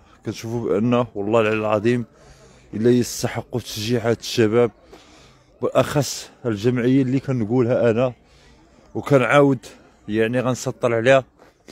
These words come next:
آه، جمعية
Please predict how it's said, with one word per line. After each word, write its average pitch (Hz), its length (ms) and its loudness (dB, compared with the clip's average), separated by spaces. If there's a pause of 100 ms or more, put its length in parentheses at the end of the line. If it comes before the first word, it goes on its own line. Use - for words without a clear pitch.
(2000)
آه، 117 720 2 (1200)
جمعية 156 500 4